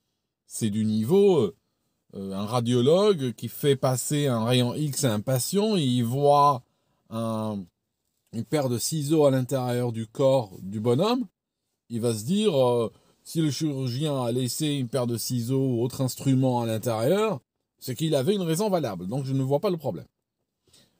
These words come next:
Bon. Ils vont, euh, embarquer dans cet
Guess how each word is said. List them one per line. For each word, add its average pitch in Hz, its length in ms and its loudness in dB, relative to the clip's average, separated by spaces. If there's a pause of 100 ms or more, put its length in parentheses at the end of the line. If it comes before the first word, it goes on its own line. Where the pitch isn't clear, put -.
(140)
Bon. - 140 -18 (1200)
Ils 90 180 -8
vont, 131 480 0
euh, 82 200 -6 (920)
embarquer 113 520 -2
dans 92 140 -4
cet - 540 -8